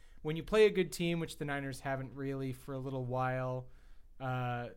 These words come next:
you know, it, it's, it's kind of a shock, and I think that the Seahawks can get it. But I am gonna have to eat some crow on the whole "the Niners suck and I don't believe in them" bandwagon that we were on, all of us,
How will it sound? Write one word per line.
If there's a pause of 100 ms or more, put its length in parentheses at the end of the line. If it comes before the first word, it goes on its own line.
you
know,
it,
it's,
it's
kind
of
a
shock,
and
I
think
that
the
Seahawks
can
get
it. (420)
But (480)
I
am (220)
gonna
have
to (280)
eat
some
crow
on
the
whole (500)
"the
Niners
suck
and
I
don't
believe
in
them" (520)
bandwagon
that
we
were
on,
all
of
us,